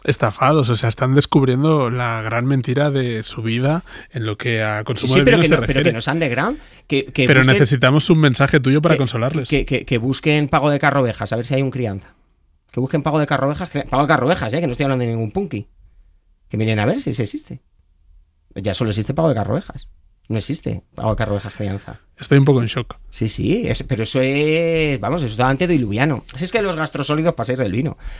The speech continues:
Speaker 2: pero, pero nuestra tendencia, eh, es, eh, es, es cutre, vamos, de, de estar hablando de meses de barrica, no sé, esto no importa absolutamente nadie, y si a alguien le importa,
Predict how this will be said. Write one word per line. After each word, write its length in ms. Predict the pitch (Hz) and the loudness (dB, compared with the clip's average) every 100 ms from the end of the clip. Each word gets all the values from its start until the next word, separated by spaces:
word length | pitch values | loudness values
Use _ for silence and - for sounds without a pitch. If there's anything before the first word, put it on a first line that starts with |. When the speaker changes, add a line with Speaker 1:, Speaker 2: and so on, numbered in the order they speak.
| - - | -16 2
Speaker 2:
pero, 720 | 139 135 131 127 127 110 104 | 6 6 4 2 0 -2 -2
pero 260 | - 131 127 | 0 2 4
nuestra 380 | 123 117 - 107 | 2 0 -2 -2
tendencia, 580 | 107 104 104 123 139 156 - - - | -2 -2 -2 0 0 0 -12 -20 -10
eh, 680 | - 87 98 85 95 73 76 | -6 -4 -4 -6 -6 -6 -4
es, 260 | 101 101 | -4 -4
eh, 320 | - 104 90 - | -4 -4 -4 -2
es, 160 | 113 - | -2 -2
es 180 | 123 - | -4 -4
cutre, 480 | - 175 - 110 101 | 2 2 2 -2 0
vamos, 280 | 147 190 | 2 2
de, 160 | 131 117 | 0 -2
de 100 | 123 | -2
estar 220 | 120 127 | -2 2
hablando 320 | 120 113 110 151 | 2 2 -2 0
de 140 | 143 | -2
meses 240 | 95 - | -2 -2
de 60 | 156 | -2
barrica, 360 | 87 - - 147 | -2 -8 -4 -4
no 80 | |
sé, 80 | 110 | -4
esto 160 | 113 170 | -6 -2
no 60 | |
importa 400 | 131 104 123 - - | -2 -2 -8 -8 -8
absolutamente 460 | - 123 143 156 | -6 0 0 0
nadie, 280 | 143 190 202 | 0 -2 -4
y 80 | - | -6
si 100 | 156 | -4
a 20 | |
alguien 140 | 208 254 | -2 -2
le 60 | |
importa, 380 | 190 - 180 320 | -2 -2 -4 -6